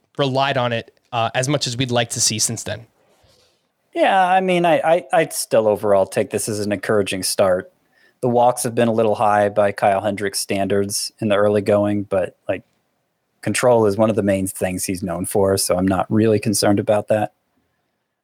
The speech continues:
Speaker 2: I, I wish he had gone more than four and a third innings, but I, I'm not really even considering dropping him at this point. Two of his first three starts, he's looked good.
Speaker 1: Mm-hmm. Would you consider it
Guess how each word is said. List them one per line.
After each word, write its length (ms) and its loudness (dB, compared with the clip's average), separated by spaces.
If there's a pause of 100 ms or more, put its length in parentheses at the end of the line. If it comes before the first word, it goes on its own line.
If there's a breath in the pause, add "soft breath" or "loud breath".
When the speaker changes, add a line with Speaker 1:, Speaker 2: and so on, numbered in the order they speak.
(220)
Speaker 2:
I, 80 -4
I 180 -2
wish 180 2
he 80 0
had 120 0
gone 200 2
more 140 4
than 100 -2
four 220 2
and 80 0
a 20 -6
third 220 2
innings, 420 0
but 260 0 (640)
I, 160 -4
I'm 140 2
not 160 0
really 200 4
even 160 -4
considering 460 -2
dropping 360 0
him 100 -10
at 100 -16
this 140 -10
point. 260 -6
Two 80 2
of 80 4
his 120 2
first 260 0
three 100 -4
starts, 260 0
he's 160 -10
looked 140 -8
good. 200 -10 (280)
Speaker 1:
Mm-hmm. 340 -2 (680 soft breath)
Would 160 -4
you 60 0
consider 480 2
it 140 -4